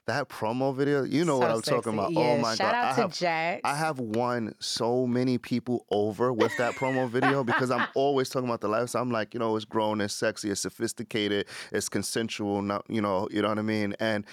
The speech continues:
Speaker 1: it's not what people think. People think sex event,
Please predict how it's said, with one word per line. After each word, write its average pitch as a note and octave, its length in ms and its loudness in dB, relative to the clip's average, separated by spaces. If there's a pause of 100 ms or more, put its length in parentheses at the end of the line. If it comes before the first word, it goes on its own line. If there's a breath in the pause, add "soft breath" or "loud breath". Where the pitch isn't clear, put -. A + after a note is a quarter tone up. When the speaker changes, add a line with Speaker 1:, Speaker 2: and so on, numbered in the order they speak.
(180 loud breath)
Speaker 1:
it's A#2 160 -4
not C3+ 200 -2
what C3 140 -2
people A2+ 380 -4
think. B2 220 -2
People D#3 360 0
think B2 220 0
sex - 360 -2
event, A2+ 360 -2